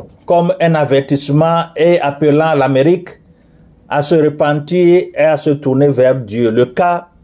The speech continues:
parmi tant d'autres, le onze septembre, le, le onze septembre, l'événement du onze septembre, un exemple. Et chaque jour, il y a des tueries, il y a des, des attentats, il y a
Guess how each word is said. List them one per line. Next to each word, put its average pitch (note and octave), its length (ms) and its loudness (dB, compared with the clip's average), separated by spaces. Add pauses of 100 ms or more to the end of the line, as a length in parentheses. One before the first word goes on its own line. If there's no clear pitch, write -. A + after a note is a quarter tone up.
(640)
parmi D#3+ 320 0
tant G#3+ 240 -2
d'autres, D#3+ 600 0 (840)
le C#3+ 240 2
onze F3+ 200 2
septembre, F3+ 560 0 (1900)
le, A#2+ 100 0 (240)
le C3 180 2
onze E3+ 180 2
septembre, D3+ 300 0
l'événement D3 380 2
du D#3 140 0
onze E3 160 0
septembre, D3 540 -2 (640)
un E3+ 140 2
exemple. D#3 600 0
Et F3+ 400 0 (200)
chaque G3 280 -2
jour, D3 160 0
il E3 60 2
y F3+ 40 2
a E3+ 60 0
des D#3 140 0
tueries, D#3+ 600 0 (720)
il C#3+ 40 0
y D3+ 40 2
a E3 60 2
des, D3+ 340 2
des C3 320 -2
attentats, C#3+ 640 -2 (440)
il D3+ 100 2
y E3+ 100 2
a F3 380 -2